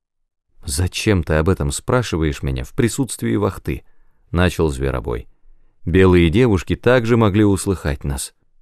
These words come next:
А это нехорошо, очень нехорошо. Но так и быть. Вахта, я думаю, ничего не поняла.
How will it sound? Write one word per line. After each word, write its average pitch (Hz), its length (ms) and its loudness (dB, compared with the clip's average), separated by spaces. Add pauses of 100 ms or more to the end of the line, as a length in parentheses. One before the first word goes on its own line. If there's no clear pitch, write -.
(640)
А 78 140 0
это 82 220 2
нехорошо, 101 580 -2
очень 113 440 2
нехорошо. 71 580 -6 (560)
Но 95 160 2
так 82 240 -2
и - 20 0
быть. - 320 -8 (600)
Вахта, 82 440 0
я 123 140 4
думаю, 110 360 0
ничего 98 360 0
не 87 100 0
поняла. 65 460 -6